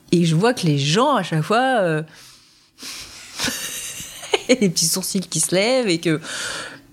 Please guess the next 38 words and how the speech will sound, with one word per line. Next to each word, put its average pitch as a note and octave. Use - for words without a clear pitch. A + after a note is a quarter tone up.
mais E3
vraiment, E3+
ça A3+
m'atteint F3
pas. D4+
Enfin, G#3
je E3
me D3+
dis, G#3
euh, D3
tout -
le C#4
monde D#4
trouve, G3
je E3
vois G#3
bien B4
que G#3+
les F3
gens F3
trouvent E3
ça D#3
suspect, G3
mais E3
je, F3
je F#3+
laisse C4
tellement D4+
aucune C#4+
porte C#4
ouverte C4
que, G#3+
voilà, B3+
ils F3+
repartent -
avec F3
leurs E3+
interrogations D#3+